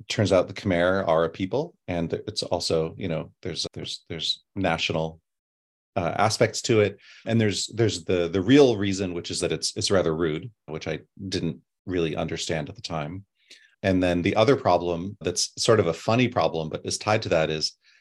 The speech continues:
you get very different kinds of spam when you have named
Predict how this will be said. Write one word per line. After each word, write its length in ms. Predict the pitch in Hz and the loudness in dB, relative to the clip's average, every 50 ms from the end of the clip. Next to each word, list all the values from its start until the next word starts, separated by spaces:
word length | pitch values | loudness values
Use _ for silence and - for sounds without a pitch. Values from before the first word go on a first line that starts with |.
| _ _ _ | _ _ _
you 160 | - 104 104 98 | -8 -6 0 2
get 180 | - 185 - | 2 2 2
very 280 | 104 98 104 98 104 107 | 2 4 6 6 6 6
different 300 | 98 101 95 104 87 - | 4 2 0 0 -4 -4
kinds 220 | - 92 90 87 | -4 -4 -4 -4
of 80 | 87 - | -4 -4
spam 640 | - - - - - 85 82 80 80 80 80 80 90 98 _ _ _ _ _ _ _ _ _ _ _ _ _ _ _ _ _ _ _ _ _ _ _ _ _ _ _ _ | -2 -2 -2 -2 -2 -2 -2 -2 -4 -6 -8 -10 -14 -16 _ _ _ _ _ _ _ _ _ _ _ _ _ _ _ _ _ _ _ _ _ _ _ _ _ _ _ _
when 480 | - - 104 98 92 82 76 76 76 85 | -10 -6 -4 -2 -2 -2 -2 -2 -4 -6
you 380 | - 92 78 82 82 78 78 82 | -8 -10 -10 -8 -6 -6 -6 -6
have 260 | - 90 90 78 - | -4 -2 -2 -2 -2
named 480 | 82 80 78 78 78 78 76 73 - | -2 -4 -2 -2 -4 -6 -6 -8 -10